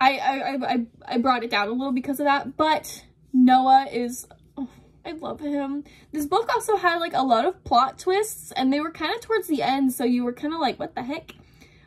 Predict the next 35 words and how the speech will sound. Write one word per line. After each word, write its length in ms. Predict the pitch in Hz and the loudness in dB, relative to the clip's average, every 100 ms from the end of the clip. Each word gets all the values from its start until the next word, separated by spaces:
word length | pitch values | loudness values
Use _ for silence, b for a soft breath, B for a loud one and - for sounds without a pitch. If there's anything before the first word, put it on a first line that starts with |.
| b 247 | b 2
But 220 | 285 269 262 | 4 6 2
a 60 | |
good 220 | 247 302 | -2 -2
chunk 240 | 285 320 294 | -2 -4 -2
of 100 | 285 | 0
the 60 | |
book, 360 | 254 233 233 - | 2 2 2 0
and 140 | - 247 | 0 2
it's 140 | 254 | 2
a 80 | 294 | 2
big 260 | 269 247 233 | 2 2 0
book, 380 | 220 240 - B B - | 0 -2 -8 B B -2
a 80 | 262 | 2
good 180 | 302 | 2
chunk 240 | 262 294 294 | 2 2 2
of 80 | 262 | 2
the 60 | |
book 320 | 226 226 233 | 2 0 -2
is 520 | - 247 240 233 226 - | -4 0 2 2 0 -2
Noah 520 | 240 233 233 233 233 | 4 6 6 6 4
and 200 | 226 226 | 0 -4
Ariana 640 | - 220 220 208 208 208 202 | -2 -2 0 0 -2 -2 -4
and 180 | 208 | -4
their 140 | 202 - | -6 -8
cute 240 | - 381 | -2 0
little 180 | 370 359 | 2 2
romance, 720 | 311 277 269 262 254 - - - - | 2 2 2 0 -4 -10 -12 -14 -6
and, 600 | 240 233 226 226 226 233 | 0 2 0 0 -4 -4
you 100 | 226 | -6
know, 180 | 202 190 | -4 -6
Chase 400 | - 233 226 - | -6 -2 -2 -4
trying 200 | 262 214 | -6 -6
to 60 | |
be 100 | 202 | -4
like, 320 | 202 - - | -4 -6 -10